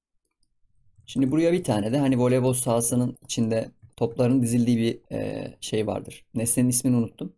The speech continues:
Ya toplar duracak onun içinde. Shift ve A'ya basıp bir tane öyle bir görüntü oluşturalım. Bunu tabii şuraya getirmek istiyorum. Şimdi şöyle biraz Y ekseninde genişleteceğim bunu. Snapping'imi kapatabilirim artık. X-ray'i açtım.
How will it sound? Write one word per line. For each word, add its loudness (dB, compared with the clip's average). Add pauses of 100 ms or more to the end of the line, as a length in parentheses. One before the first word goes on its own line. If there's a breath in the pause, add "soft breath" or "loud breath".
Ya -2
toplar 0
duracak -2
onun -4
içinde. -4
Shift -6
ve 2
A'ya 2
basıp -6
bir -4
tane -4
öyle 0
bir -4 (600)
görüntü -2
oluşturalım. -8 (160)
Bunu 2
tabii 0
şuraya 0
getirmek -6
istiyorum. -6 (3250)
Şimdi 0
şöyle 0
biraz -2 (200)
Y 2
ekseninde -4
genişleteceğim -2
bunu. -6 (180)
Snapping'imi -4
kapatabilirim -6
artık. -18 (320)
X-ray'i -6
açtım. -4